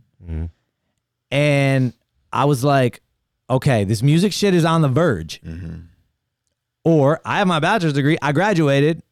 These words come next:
Speaker 2: I can go get a good job.
Speaker 3: Mm-hmm.
Speaker 2: And, but we were in this limbo. And instead,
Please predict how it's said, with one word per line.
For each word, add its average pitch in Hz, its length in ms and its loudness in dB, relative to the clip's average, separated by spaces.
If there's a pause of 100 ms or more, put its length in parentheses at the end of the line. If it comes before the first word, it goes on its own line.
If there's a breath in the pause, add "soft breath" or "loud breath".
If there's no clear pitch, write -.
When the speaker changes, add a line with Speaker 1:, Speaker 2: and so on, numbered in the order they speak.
(500)
Speaker 2:
I 120 120 -4
can 139 80 2
go 143 120 4
get 143 300 0 (400)
a 131 60 -8
good 135 160 0
job. 147 320 0 (280)
Speaker 3:
Mm-hmm. 82 180 -18 (1200)
Speaker 2:
And, 156 580 2 (440)
but 147 140 0
we 160 160 4
were 170 60 4
in 160 100 2
this 139 160 0
limbo. 143 540 0 (520)
And 156 500 0 (220)
instead, 156 760 0